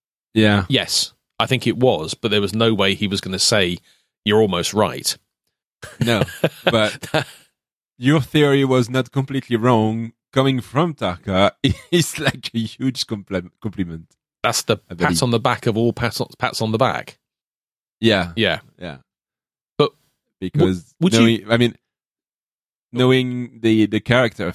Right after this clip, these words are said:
Speaker 1: from, from, from this episode only, uh, it, it doesn't look like it, it's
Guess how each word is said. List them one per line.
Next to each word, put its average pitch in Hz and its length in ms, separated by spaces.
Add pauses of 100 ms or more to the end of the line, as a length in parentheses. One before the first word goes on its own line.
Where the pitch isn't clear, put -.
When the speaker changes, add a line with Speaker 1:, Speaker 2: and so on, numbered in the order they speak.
(120)
Speaker 1:
from, 107 320
from, 104 480 (420)
from 101 380
this 120 240
episode 98 340
only, 92 460 (400)
uh, 90 240
it, 104 140 (800)
it 110 100 (540)
doesn't 117 520
look 113 280
like 101 240
it, 101 180
it's - 400